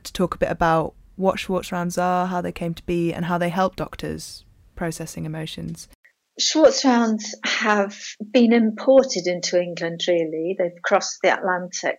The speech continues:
Speaker 2: from America. They took a grand round, um,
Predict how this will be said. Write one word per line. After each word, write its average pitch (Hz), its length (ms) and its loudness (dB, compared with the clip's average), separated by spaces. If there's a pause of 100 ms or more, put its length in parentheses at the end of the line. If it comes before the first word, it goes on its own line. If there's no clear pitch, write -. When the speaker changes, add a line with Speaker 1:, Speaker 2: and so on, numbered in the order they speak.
Speaker 2:
from 180 240 -4
America. 180 640 -8 (580)
They 185 420 -2 (460)
took 269 240 4
a 220 60 2
grand 226 520 2
round, 190 600 -2 (480)
um, 185 260 0